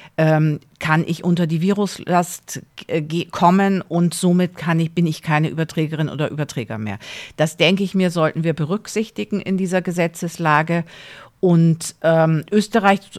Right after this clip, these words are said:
ist eines der wenigen Länder, die noch eine verpflichtende, ähm, amtsärztliche Untersuchungen haben. Das ist richtig. Aber, ähm,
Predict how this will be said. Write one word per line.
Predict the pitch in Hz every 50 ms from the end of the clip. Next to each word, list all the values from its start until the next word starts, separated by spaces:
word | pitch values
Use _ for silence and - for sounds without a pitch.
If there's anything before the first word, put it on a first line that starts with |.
| -
ist | - - 226 180 - - -
eines | 156 180 196 196 -
der | - 190 175 156
wenigen | 165 165 185 202 196 202 208
Länder, | 190 165 143 131 156 190 214 220 214 208
die | 208 - - 180 185
noch | 190 185 190 190 -
eine | 104 147 180 175
verpflichtende, | 165 196 175 - - 180 170 - - - 180 175 180 170 170 170 165 165 165 - -
ähm, | 160 165 165 165 170 - - _ - - - _ _ _ - - - -
amtsärztliche | - 156 175 175 - - - 160 156 - - 170 156 - 165
Untersuchungen | - 170 160 170 165 156 - 160 - - 165 165 175 185 180
haben. | 165 139 131 - 110 120
Das | 143 147 156
ist | 127 175 - -
richtig. | 156 - - - - - - - - - _
Aber, | 131 151 131 156 151 151 156 156 151 - -
ähm, | 143 151 151 151 151